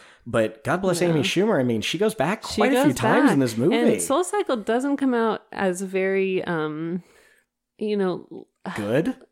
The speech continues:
Speaker 2: yeah,
Speaker 1: As a
Speaker 2: like,
Speaker 1: company?
Speaker 2: very,
Speaker 1: <laughs>
Speaker 2: like, law compliant, or, like,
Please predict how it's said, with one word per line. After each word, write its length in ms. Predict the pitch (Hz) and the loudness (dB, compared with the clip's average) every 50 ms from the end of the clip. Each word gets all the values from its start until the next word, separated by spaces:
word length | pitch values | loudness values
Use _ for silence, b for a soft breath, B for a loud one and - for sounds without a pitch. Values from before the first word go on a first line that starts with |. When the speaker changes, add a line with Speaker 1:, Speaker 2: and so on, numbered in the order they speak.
| _ _ | _ _
Speaker 2:
yeah, 340 | - 240 254 294 294 269 233 226 | -6 -2 0 0 0 0 0 0
Speaker 1:
As 120 | 247 240 | 2 2
a 20 | 247 | 2
Speaker 2:
like, 120 | 247 226 240 | 0 0 -2
Speaker 1:
company? 240 | 220 214 277 285 | -2 0 0 2
Speaker 2:
very, 600 | 285 285 285 285 285 277 311 262 262 254 277 220 | 2 2 2 2 2 2 2 4 4 4 4 4
Speaker 1:
<laughs> 0 | |
Speaker 2:
like, 500 | 208 220 - - - - - 349 330 - - | 4 4 2 2 0 0 -2 -2 -2 -2 -2
law 480 | 214 214 202 196 190 190 190 190 196 196 | -2 -2 0 0 2 2 2 2 0 0
compliant, 960 | - - 202 185 175 - - 170 156 - - 85 196 185 - 107 123 202 - | -2 -2 -2 -2 -2 -4 -4 -6 -4 -4 -6 -8 -8 -8 -8 -6 -6 -6 -4
or, 220 | 214 202 190 185 | -2 0 0 2
like, 360 | 180 180 175 170 175 170 - | 2 2 2 0 0 -2 -6